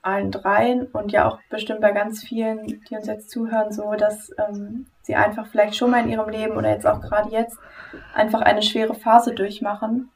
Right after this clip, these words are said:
und, ähm, psychisch gesehen vielleicht. Und dort auch immer jeden Tag ein kleines Stückchen mehr zu akzeptieren, dass diese schweren Phasen, dass diese dunklen Phasen da sind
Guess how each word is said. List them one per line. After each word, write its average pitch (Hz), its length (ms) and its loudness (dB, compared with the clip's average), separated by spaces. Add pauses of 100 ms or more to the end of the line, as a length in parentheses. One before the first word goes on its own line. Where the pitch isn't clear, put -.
(140)
und, 202 600 -6
ähm, 208 480 -4 (360)
psychisch 240 380 0
gesehen 196 320 -4
vielleicht. 214 440 0 (680)
Und 208 640 -4 (120)
dort 233 300 12
auch - 320 8 (400)
immer 247 540 8
jeden 262 260 8
Tag 240 380 8 (180)
ein 220 160 -6
kleines 262 400 6
Stückchen 226 400 -6
mehr 220 240 4
zu - 140 -2
akzeptieren, 233 680 -2
dass 214 200 2
diese 214 420 -4
schweren 214 400 -4
Phasen, 233 420 4
dass 220 140 -6
diese 214 220 -6
dunklen 226 420 -2
Phasen 214 640 -2
da 214 260 0
sind 226 480 -4